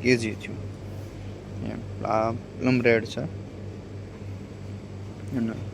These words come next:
અને આ કીવી, કીવી છે એક રિયલ, એટલે બસો ને ત્રીસ રૂપિયાનો. હું તમને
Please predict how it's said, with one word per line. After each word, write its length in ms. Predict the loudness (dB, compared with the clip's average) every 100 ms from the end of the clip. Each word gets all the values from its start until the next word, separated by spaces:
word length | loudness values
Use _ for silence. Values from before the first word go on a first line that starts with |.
| -6 0
અને 260 | 2 4
આ 180 | 4 4
કીવી, 380 | 2 6 6 4
કીવી 360 | 4 6 6 6
છે 140 | 6
એક 220 | 6 6
રિયલ, 220 | 2 2
એટલે 160 | 0 -2
બસો 500 | 0 0 2 2 4
ને 180 | 4 2
ત્રીસ 460 | 0 -4 0 0
રૂપિયાનો. 360 | 0 -2 -2 -2 -6 -8 -10 -10 -10 -10 -10 -10 -10 -10 -10 -10 -10 -10 -10 -10 -6 0
હું 80 |
તમને 340 | 2 4 2